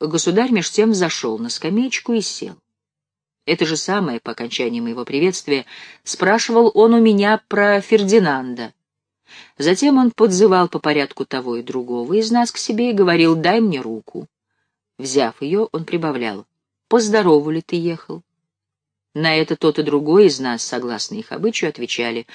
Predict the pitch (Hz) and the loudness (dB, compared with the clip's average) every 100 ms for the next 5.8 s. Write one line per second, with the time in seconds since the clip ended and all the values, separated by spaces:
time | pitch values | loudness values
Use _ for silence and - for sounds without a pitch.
0 | - - - 214 240 165 143 - 127 123 | -20 -18 -4 0 2 4 2 2 -6 -4
1 | 120 123 170 214 156 123 117 131 147 117 | -4 -2 2 2 2 -2 -6 -8 -8 -8
2 | 107 107 107 - - - - - 127 175 | -8 -8 -10 -14 -20 -20 -20 -14 -2 2
3 | 233 233 226 214 196 202 202 202 - 190 | 2 2 0 0 2 2 2 0 -2 0
4 | 180 190 180 190 185 170 170 170 165 160 | 4 4 4 0 0 0 0 0 -2 -6
5 | 160 - 147 151 139 180 139 92 | -8 -8 -8 -6 -4 -4 -4 -10